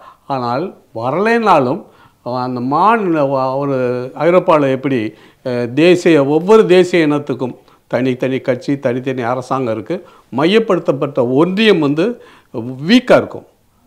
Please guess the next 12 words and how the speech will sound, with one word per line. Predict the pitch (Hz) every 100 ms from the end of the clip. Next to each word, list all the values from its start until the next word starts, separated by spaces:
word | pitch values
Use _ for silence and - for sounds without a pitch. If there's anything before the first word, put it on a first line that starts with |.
| - _ - _
அப்படி | 120 143 135
வீக்கா | 139 233 247
உருவாகிறதுக்கு | 262 220 190 220 226 202 185 - 139
வாய்ப்புள்ள | 147 196 262 - 214 185
சூழல் | - 156 151 160
இப்ப | 135 135
தான் | 131 143
வந்திருக்குது. | 107 107 104 95 - _ _ _ _ _ _ _ _ _ _ _ _ _ _
கட்சிகள் | - 160 240 214 214
எல்லாம் | 208 214 247 233
இதெல்லாம் | 180 185 214 185
புரிந்து | 160 185 220 202 220 240